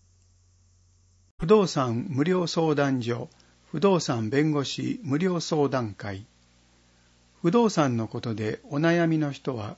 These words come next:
ご相談ください。時、不動産無料相談所、平日水曜日を除く、午前九時から午後三時、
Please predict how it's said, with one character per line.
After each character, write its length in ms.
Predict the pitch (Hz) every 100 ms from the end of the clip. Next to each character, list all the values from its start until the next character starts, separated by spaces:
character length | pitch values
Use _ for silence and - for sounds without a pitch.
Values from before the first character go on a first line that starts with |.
| -
ご 140 | 127
相 200 | 117 135
談 240 | 123 120 113
く 80 |
だ 140 | 113 107
さ 180 | - 107
い。 120 | 98 _ _ _ _ _ -
時、 460 | 143 - 151 190 - _ _
不 140 | -
動 180 | 196 196
産 380 | - 127 113 113
無 180 | 135 139
料 220 | 165 151
相 240 | 151 135
談 260 | 131 123 117
所、 240 | 110 - - _ _ _ _
平 240 | 151 160
日 480 | 143 135 - 135 -
水 300 | - 190 190
曜 160 | 185 170
日 140 | 131
を 80 | 104
除 280 | 101 101 -
く、 260 | - 147 - _ _ _ _ -
午 140 | 156
前 220 | 175 165 147
九 120 | 214
時 140 | 175
か 140 | 127 107
ら 240 | 104 190
午 160 | 147 147
後 160 | 123
三 300 | 101 143 113
時、 240 | 95 90